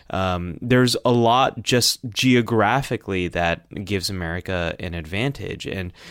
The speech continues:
there's a similar thing here with Wakanda, where it was gift-, they called it the gift, right? Vibranium, and how that's allowed this nation to flourish. So what is their responsibility to the rest of the world? That's a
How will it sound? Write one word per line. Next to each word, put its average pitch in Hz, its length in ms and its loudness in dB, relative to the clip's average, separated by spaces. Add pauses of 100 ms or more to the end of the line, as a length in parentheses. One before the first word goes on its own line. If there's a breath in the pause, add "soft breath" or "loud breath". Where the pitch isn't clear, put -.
(200 loud breath)
there's 110 600 -6
a 104 40 -4
similar 120 400 2
thing 139 200 -4
here 226 260 -4
with 101 180 0
Wakanda, 147 560 -6
where 82 320 -2
it 90 160 0
was 92 380 -2 (420 soft breath)
gift-, 123 420 2
they 110 100 2
called 101 260 0
it 92 80 -2
the 117 80 -4
gift, 110 480 -2
right? 101 240 -4
Vibranium, 95 880 -6
and 92 160 -8
how 90 300 -2
that's 82 260 -4
allowed 87 400 -2
this 87 220 -8
nation 82 340 -8
to 85 60 -10
flourish. - 520 -4
So 107 200 -2 (320 loud breath)
what 143 280 6
is 190 240 6
their 117 200 4
responsibility 92 840 -2
to - 180 -12
the 85 80 -6
rest 80 240 -10
of - 40 -18
the 71 100 -6
world? 71 320 -8 (280 loud breath)
That's 190 200 0
a 403 80 4